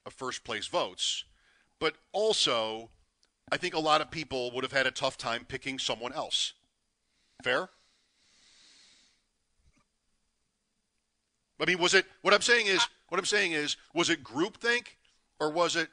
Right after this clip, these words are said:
this is close, but he had a great year as the quarterback of the best team, and m-, maybe improved, whatever else you would so-, sort of stick to it.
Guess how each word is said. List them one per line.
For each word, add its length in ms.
this 200
is 160
close, 680
but 300
he 500
had 180
a 40
great 360
year 360
as 120
the 100
quarterback 560
of 140
the 80
best 320
team, 460
and 800
m-, 140
maybe 300
improved, 680
whatever 360
else 220
you 60
would 120
so-, 220
sort 180
of 120
stick 440
to 240
it. 160